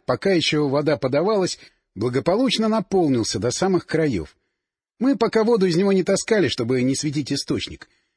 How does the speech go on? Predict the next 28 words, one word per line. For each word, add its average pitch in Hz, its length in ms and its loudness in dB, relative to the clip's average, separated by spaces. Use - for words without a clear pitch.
Обходились 220 540 0
обширными 208 500 0
запасами 185 540 0
в 156 100 -2
башне. 117 500 -4
В 82 80 -12
бассейн 233 460 2
же 185 140 2
с 147 80 -2
батей 139 360 0
ходили 190 380 0
поздно 190 400 0
вечером, 104 480 -2
чисто 180 300 -4
для 127 140 -4
контроля. 123 520 -4
Все 269 220 -2
было 233 240 2
пока 208 300 -2
не 214 120 0
тронуто, 117 500 -2
никто 123 320 -4
из 190 120 -2
соседей 170 400 -2
не 156 120 0
просек 156 380 -2
нашу 113 260 -4
фишку. - 400 -8